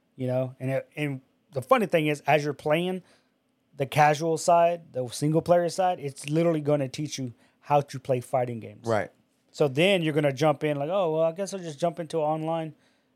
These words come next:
Speaker 1: Bam. "Oh, I can do pretty good at this 'cause I'm playing other people my level."
Speaker 2: Right.
Speaker 1: And then that's how they get you. That's what,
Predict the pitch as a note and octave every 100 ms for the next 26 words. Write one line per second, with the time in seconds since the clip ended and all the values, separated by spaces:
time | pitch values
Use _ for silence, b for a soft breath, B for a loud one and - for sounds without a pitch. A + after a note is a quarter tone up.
0 | _ - F3+ B2+ G3+ A3 E3 D#3 D#3 E3+
1 | D#3 - - G3 D#3+ G#3 G3 D3+ C3 B2+
2 | - C#3 B2+ D#3 D3 D3 C3+ D3 C#3+ A#2+
3 | B2+ B2+ C3 D3+ B2 - b C3 A#2 A2
4 | C#3 C3 C3+ C3+ D3+ C3 C3 C3+ C3 B2
5 | C3+ C3+ B2+ C#3+ D#3+ D#3+